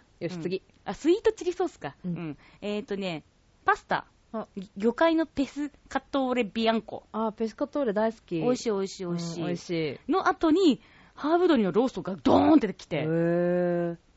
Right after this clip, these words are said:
Speaker 1: いいね、ハーブ鶏。
Speaker 2: うん。で、最後はまあ、普通にデザート。
Speaker 1: デザート？
Speaker 2: デザート。
Speaker 1: うん。
Speaker 2: なんだっけ？アイス。
Speaker 1: <laughs> 雑。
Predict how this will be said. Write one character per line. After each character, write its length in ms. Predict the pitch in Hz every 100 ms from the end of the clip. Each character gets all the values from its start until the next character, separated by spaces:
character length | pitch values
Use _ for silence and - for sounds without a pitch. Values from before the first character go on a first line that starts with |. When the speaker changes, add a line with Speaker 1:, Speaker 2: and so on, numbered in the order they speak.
| _ _ _ _ -
Speaker 1:
い 200 | 170 175
い 20 |
ね、 220 | 165 151 147
ハ 160 | 151
ー 80 | 147
ブ 80 | 170
鶏。 200 | 151 143
Speaker 2:
う 260 | 135 127 - _ _ _ _ _ _ -
ん。 20 |
で、 160 | 254 330
最 220 | 294 220
後 80 | 160
は 80 | 151
ま 180 | 147
あ、 60 | 139
普 80 | 143
通 140 | 175
に 280 | 156 147 135 _ _ _ _ _
デ 160 | 143 160
ザ 160 | 160
ー 20 | 147
ト。 220 | 131 117 _ _ -
Speaker 1:
デ 120 | 165
ザ 160 | 156 135
ー 40 |
ト？ 220 | - 175 -
Speaker 2:
デ 100 | 175
ザ 140 | 170
ー 40 | 156
ト。 220 | 135 123
Speaker 1:
う 40 |
ん。 280 | 170 156 156 151
Speaker 2:
な 120 | 156
ん 40 |
だ 80 | 170
っ 20 | -
け？ 140 | 139 - - _ _ _ _ _ - _ _ _ _ -
ア 100 | 190
イ 60 |
ス。 140 | 208 - 165 - - - 156 139 170
Speaker 1:
<laughs> 680 | 147 - - 359 - - 196
雑。 160 | 220